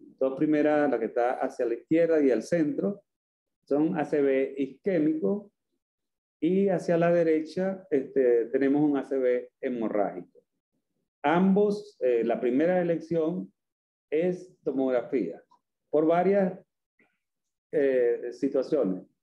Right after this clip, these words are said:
Estos pacientes, cuando presentan un A C V, generalmente, eh, presentan un trastorno del sensorio. Son pacientes que no, que no colaboran, sobre todo con los A C V hemorrágicos, son muy bruscos.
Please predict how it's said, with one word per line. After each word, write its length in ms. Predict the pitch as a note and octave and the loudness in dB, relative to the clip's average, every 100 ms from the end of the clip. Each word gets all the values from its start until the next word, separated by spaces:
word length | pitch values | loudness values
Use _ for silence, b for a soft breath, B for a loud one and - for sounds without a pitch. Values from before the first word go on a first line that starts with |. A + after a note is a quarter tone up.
| _ _ _ _ _ _ _ | _ _ _ _ _ _ _
Estos 240 | E3 F#3+ G3 | -4 -2 -2
pacientes, 800 | A3 G#3+ F#3 F#3 F#3 G#3 G3+ - | 0 2 2 2 2 0 0 -2
cuando 280 | D#3+ C#3+ C#3 | -2 -2 -2
presentan 400 | C3+ C#3+ D3 F#3+ | -2 0 0 2
un 140 | F#3+ | 2
A 60 | F#3 | 2
C 140 | F#3 | 0
V, 180 | F3 F3 | 0 0
generalmente, 840 | E3+ E3 C#3 D3 D#3+ D#3+ F3 F3 _ _ _ _ _ _ _ _ _ _ | -2 -2 -2 -2 -2 -4 -8 -10 _ _ _ _ _ _ _ _ _ _
eh, 380 | C#3+ C3+ C3 B2+ | 0 2 2 0
presentan 480 | D3+ C#3+ G#3 F3+ E3 | -2 -2 0 2 2
un 140 | D#3 | 0
trastorno 580 | E3 E3+ - F#3+ D#3 C#3 | 0 -4 -2 -4 -2 -2
del 160 | B2+ A#2+ | -2 -4
sensorio. 680 | A#2 A2+ C#3+ A#2+ G2 G2 - _ _ | -6 -2 0 2 2 0 -6 _ _
Son 240 | - C#3 D3 | -4 -2 0
pacientes 400 | D#3 D#3 D#3+ D#3+ | 0 0 0 0
que 100 | C#3 | 0
no, 560 | C3 C3 C3+ C#3 - | 0 0 -2 -4 -8
que 140 | B2 B2 | -6 -4
no 420 | A#2+ B2 B2 B2+ | -2 0 0 0
colaboran, 760 | D#3+ D3+ C3 C#3+ C#3 C#3 D3+ - | 0 2 2 2 2 0 -4 -8
sobre 240 | A#2 A2+ | -4 0
todo 400 | B2+ B2+ D3 - | 2 2 0 -4
con 140 | D3+ | -6
los 80 | C#3 | -4
A 60 | A#2 | -4
C 120 | C3+ | 0
V 260 | C#3 C#3 C#3 | 2 2 2
hemorrágicos, 760 | C#3 C3 D3 F3 D3+ D3+ A2+ | 0 0 0 2 0 -2 -6
son 140 | A#2 A2+ | -2 0
muy 120 | C#3+ | 0
bruscos. 460 | E3+ F#3+ F#2+ G#2 | 2 0 -2 -6